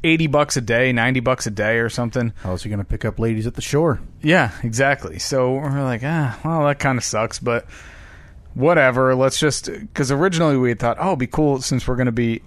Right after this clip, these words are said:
Speaker 1: summertime, we're gonna be at the beach. It would be nice to have a convertible." We were looking at them, and they were just, they were too expensive. So we were like, "Screw it, let's just get the economy car. We'll get a,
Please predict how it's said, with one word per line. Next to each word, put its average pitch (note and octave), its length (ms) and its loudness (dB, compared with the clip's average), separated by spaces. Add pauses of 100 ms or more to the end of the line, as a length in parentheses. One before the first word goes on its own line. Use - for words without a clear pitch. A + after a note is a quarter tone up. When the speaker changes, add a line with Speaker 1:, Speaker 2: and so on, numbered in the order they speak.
Speaker 1:
summertime, C3+ 960 0
we're A2+ 120 -2
gonna A#2 120 -2
be G#2+ 260 -2 (680)
at A2+ 220 2
the A2+ 60 -2
beach. D3+ 580 0
It - 40 -2
would C3 80 0
be C3+ 80 4
nice B2+ 220 2
to C3+ 80 2
have A#2+ 80 4
a A2 40 -4
convertible." F2+ 540 -4
We G#2 60 -6
were B2 200 0
looking B2 260 0
at G2+ 100 -4
them, G2 240 -2
and G2+ 100 -4
they G2+ 100 -2
were G2+ 160 -4
just, G2 240 -10 (240)
they F3+ 160 2
were D#3+ 100 2
too G#2 200 -4
expensive. F#2 580 -6
So A#2+ 140 -6
we A#2 60 -4
were A2+ 100 0
like, G#2 180 -2 (400)
"Screw E3 340 2
it, D3+ 80 -2
let's D3+ 160 0
just C#3 140 -2
get C3+ 140 0
the C3 100 0
economy G#2+ 380 -2
car. G#2 300 0
We'll G#2 100 -2
get G#2 160 -2
a, G2+ 200 -2